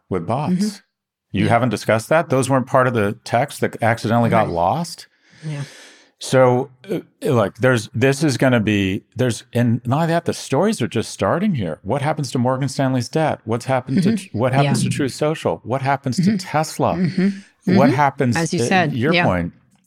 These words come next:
Speaker 1: employees? There's all sorts of knock-on effects
Speaker 2: Yeah.
Speaker 1: here that we haven't, that are still gonna unfold.
Speaker 2: Yeah. We, we want the good Elon to show up.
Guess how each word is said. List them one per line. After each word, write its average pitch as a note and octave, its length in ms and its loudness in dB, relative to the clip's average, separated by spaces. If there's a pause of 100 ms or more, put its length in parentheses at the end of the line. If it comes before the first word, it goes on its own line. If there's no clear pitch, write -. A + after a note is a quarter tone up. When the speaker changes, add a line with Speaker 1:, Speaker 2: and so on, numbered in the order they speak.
Speaker 1:
employees? A#2+ 540 0
There's - 180 -2
all E3 260 2
sorts E3+ 360 -2
of E2+ 100 -4
knock-on A#2 580 0
effects A#2 380 0
Speaker 2:
Yeah. F3+ 160 2
Speaker 1:
here D#2+ 300 -4 (680)
that A2+ 380 -6
we F#2+ 100 2
haven't, G2 340 -4
that F#2 200 -2 (140)
are F2+ 200 0
still G#2 260 -2
gonna F2+ 240 -2
unfold. D#2+ 480 -6 (640)
Speaker 2:
Yeah. F#3+ 220 -6 (160)
We, C4 200 2
we C#4+ 220 0
want D4+ 180 0
the D4 60 0
good B3 240 2
Elon F#3+ 360 0
to D3+ 80 -6
show D#3 260 -6
up. - 240 -10